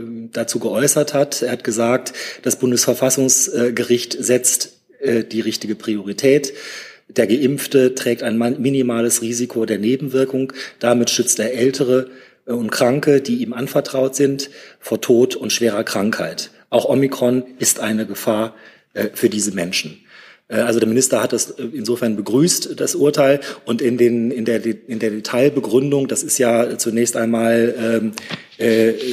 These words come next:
nur eine, äh, eine Entscheidung von, über Eilanträge. Also das Hauptsachverfahren steht ja noch aus.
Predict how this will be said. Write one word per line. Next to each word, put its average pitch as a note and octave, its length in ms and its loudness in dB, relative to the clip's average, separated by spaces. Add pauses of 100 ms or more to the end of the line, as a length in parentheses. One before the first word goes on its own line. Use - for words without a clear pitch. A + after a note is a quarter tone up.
(140)
nur A#2+ 340 0
eine, A2 440 0 (180)
äh, A2+ 240 2
eine A2+ 240 -4
Entscheidung A#2+ 540 2
von, A2 420 -2
über A2 280 -8
Eilanträge. C#3 680 2
Also A2 160 -2
das A2 160 -4
Hauptsachverfahren A#2 760 -4
steht A#2+ 240 -2
ja A2+ 80 -2
noch G#2+ 160 -8
aus. C3 420 2